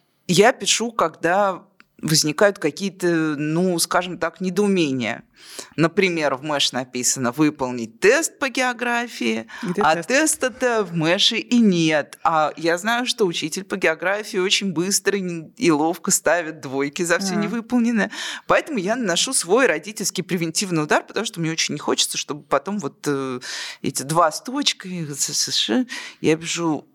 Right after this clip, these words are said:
Speaker 1: «Давайте, может быть, вы уточните, если есть возможность у педагога, где же на самом деле этот тест, мы с радостью его выполним, если он всё-таки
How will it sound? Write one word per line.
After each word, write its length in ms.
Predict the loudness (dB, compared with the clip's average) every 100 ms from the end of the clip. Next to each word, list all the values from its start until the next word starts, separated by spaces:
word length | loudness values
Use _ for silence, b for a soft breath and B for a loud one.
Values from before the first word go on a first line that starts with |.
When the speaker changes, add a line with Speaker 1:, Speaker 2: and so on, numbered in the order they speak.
| _
Speaker 1:
«Давайте, 960 | -14 -12 0 0 2 0 -2 -4 -4 -4
может 380 | -6 -6 -8 -2
быть, 280 | -2 -2 -4
вы 100 | -6
уточните, 760 | -2 -2 0 -2 -2 -2 -4
если 280 | -2 -4 -2
есть 200 | -6 -2
возможность 640 | -2 -2 -4 -4 -4 -6 -6
у 20 |
педагога, 600 | -6 -2 -2 0 -2 -2
где 240 | -4 0 2
же 100 | 2
на 80 | -2
самом 280 | -2 -2 -2
деле 220 | -2 0
этот 240 | -2 -2
тест, 240 | 0 0 0
мы 140 | -4
с 100 | -2
радостью 520 | 0 0 -2 -6 -4 -2
его 160 | -2
выполним, 560 | 0 -2 0 -2 -2 -4
если 320 | 0 0 2
он 140 | -2 -2
всё-таки 440 | -4 -4 -4 -8